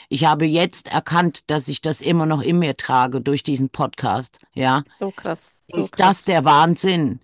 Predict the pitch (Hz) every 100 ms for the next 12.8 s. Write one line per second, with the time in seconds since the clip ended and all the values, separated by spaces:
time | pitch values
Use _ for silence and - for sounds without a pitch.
0 | - 185 196 190 170 - - 170 151 143
1 | 143 139 165 135 123 - _ _ _ 156
2 | 160 - 151 139 - - _ _ _ -
3 | 139 156 170 160 151 147 143 131 123 -
4 | - - 139 156 160 - 190 170 - 160
5 | - - - 160 - 147 156 - 147 151
6 | 170 - 165 160 147 147 90 139 90 143
7 | 147 156 175 175 156 156 _ _ - 170
8 | 156 170 170 - 143 156 - - - -
9 | - - 143 139 160 156 - - _ 233
10 | 233 185 151 143 - 160 160 147 139 135
11 | - 175 175 - _ - 202 180 175 165
12 | 165 160 - 151 - 165 170